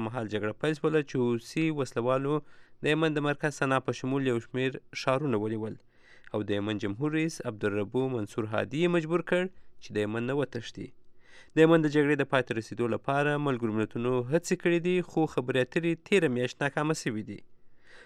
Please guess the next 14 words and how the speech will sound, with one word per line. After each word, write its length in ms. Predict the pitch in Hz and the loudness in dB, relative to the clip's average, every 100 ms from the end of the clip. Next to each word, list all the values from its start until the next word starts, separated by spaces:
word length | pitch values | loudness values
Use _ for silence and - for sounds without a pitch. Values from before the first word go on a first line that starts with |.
| - | -2
ملګرو 320 | 143 151 170 | 0 4 4
ملتونو 280 | 151 147 160 151 | 4 2 0 -2
ویلي 200 | 147 147 | -2 -4
دي 80 | 147 143 | -6 -6
چې 120 | - | -2
د 80 | 117 | 0
یمن 280 | 117 135 143 | 0 -2 -4
د 160 | 131 | -4
دوه 140 | 120 143 | -2 -2
ویشت 160 | 131 - | -2 -4
ولایتونو 460 | 107 107 - 139 | -4 -4 -4 -4
نه 80 | 139 131 | -2 -2
نیمایي 340 | 107 120 160 175 | -2 -2 -2 -2
د 140 | 143 | -4